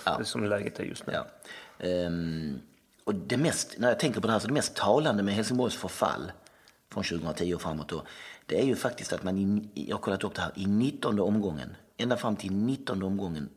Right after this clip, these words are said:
Speaker 1: tjugohundratretton.
Speaker 2: Mm.
Speaker 1: Mitten av augusti så leder man Allsvenskan före oss. Eh, det är sam-, samma poäng, men man har något bättre mål-, må-, eh,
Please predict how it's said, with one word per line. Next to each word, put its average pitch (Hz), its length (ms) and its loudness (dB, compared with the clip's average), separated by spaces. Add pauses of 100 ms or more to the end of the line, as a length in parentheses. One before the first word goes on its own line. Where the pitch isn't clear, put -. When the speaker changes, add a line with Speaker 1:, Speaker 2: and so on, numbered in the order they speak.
Speaker 1:
tjugohundratretton. - 1800 -6 (260)
Speaker 2:
Mm. 98 240 -2 (560)
Speaker 1:
Mitten 190 360 0
av 107 100 4
augusti - 500 -2 (360)
så - 180 -2
leder 110 280 4
man 90 120 2
Allsvenskan 98 460 0
före 98 160 2
oss. 98 400 -2 (280)
Eh, - 80 -4
det 82 300 -2
är 98 40 0
sam-, 117 240 2
samma 123 200 4
poäng, 95 280 2
men 87 120 0
man 90 140 0
har 90 60 2
något 101 240 4
bättre 95 200 -2
mål-, 90 200 0
må-, 101 100 0
eh, - 300 -6